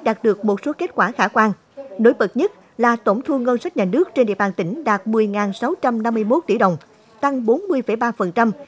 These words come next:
so với cùng kỳ và bằng bốn mươi ba phẩy tám phần trăm dự toán năm. Trong đó, thu nội địa đạt sáu ngàn sáu trăm tám mươi bảy tỷ đồng,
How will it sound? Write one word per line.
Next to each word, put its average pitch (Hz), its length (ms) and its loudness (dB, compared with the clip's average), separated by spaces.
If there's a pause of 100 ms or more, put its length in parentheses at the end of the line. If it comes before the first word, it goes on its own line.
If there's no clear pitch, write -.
(100)
so 247 160 0
với 233 280 0
cùng 196 140 0
kỳ 196 240 -2 (380)
và 240 100 4
bằng 220 240 -2 (100)
bốn 269 140 4
mươi 415 140 2
ba 233 240 -2
phẩy 190 100 2
tám 233 280 -6
phần 190 180 0
trăm 220 220 -2
dự 175 200 0
toán 240 140 -2
năm. 214 160 2 (680)
Trong 247 140 4
đó, 269 220 0 (280)
thu 311 140 2
nội 208 180 0
địa 180 240 -2
đạt 202 240 -2
sáu 262 180 -6
ngàn 208 320 -4
sáu 226 300 -4
trăm 226 180 -2
tám 226 200 -4
mươi 311 100 -4
bảy 185 220 -2
tỷ 220 100 -2
đồng, 180 160 4